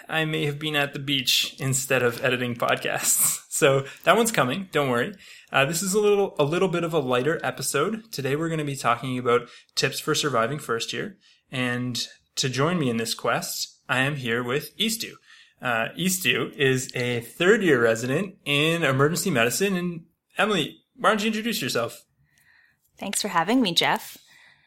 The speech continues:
Speaker 2: So, like he said, I'm Emily Stewart.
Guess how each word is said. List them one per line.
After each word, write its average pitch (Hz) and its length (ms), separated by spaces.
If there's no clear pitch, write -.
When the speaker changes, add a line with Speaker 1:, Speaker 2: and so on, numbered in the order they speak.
Speaker 2:
So, 180 520
like 165 200
he 220 120
said, 170 420
I'm 160 400
Emily 156 320
Stewart. 269 560